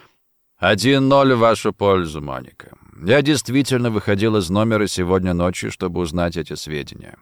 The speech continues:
Батрес — подставное лицо. Легионеры понимали, что Интерпол все равно узнает о готовящейся операции, и решили подставить нам Батреса.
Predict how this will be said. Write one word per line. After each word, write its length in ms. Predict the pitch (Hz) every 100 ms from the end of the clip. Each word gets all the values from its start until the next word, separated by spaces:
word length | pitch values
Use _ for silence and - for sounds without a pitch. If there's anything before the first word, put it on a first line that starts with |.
| _ _
Батрес — 680 | - 76 110 120 113 117 -
подставное 720 | - 104 - 107 98 98 98 80
лицо. 480 | 65 - - - - _ -
Легионеры 580 | 90 107 131 151 160 135
понимали, 540 | 139 147 151 139 110
что 220 | 82 82
Интерпол 520 | 78 90 90 107 110
все 180 | 87 107
равно 360 | 107 104 127 127
узнает 400 | 92 92 92 87
о 60 |
готовящейся 720 | 85 82 95 90 82 82 78 80
операции, 480 | 95 104 117 -
и 40 | 95
решили 340 | 95 - 104
подставить 600 | 90 113 - - 104 87
нам 200 | 95 87
Батреса. 520 | 80 71 - - -